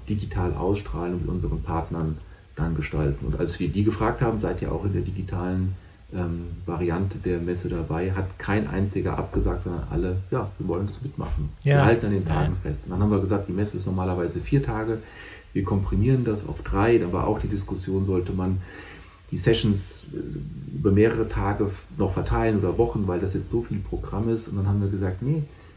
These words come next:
Speaker 1: eigentlich ist doch der Charme der Transportlogistik, dass die Besucher wissen, an drei Tagen, beziehungsweise vier in der physischen Welt, findet da was statt, die blocke ich mir, da kann ich mir aussuchen, was für mich interessant ist. Ähm,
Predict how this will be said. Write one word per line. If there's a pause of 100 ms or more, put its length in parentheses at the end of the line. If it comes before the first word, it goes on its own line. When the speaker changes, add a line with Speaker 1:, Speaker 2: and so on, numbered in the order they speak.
(160)
Speaker 1:
eigentlich (360)
ist
doch
der
Charme
der (180)
Transportlogistik,
dass
die (380)
Besucher
wissen,
an
drei (100)
Tagen,
beziehungsweise
vier
in
der
physischen
Welt, (360)
findet
da
was
statt, (120)
die
blocke
ich
mir,
da
kann
ich
mir
aussuchen,
was
für
mich
interessant
ist. (420)
Ähm,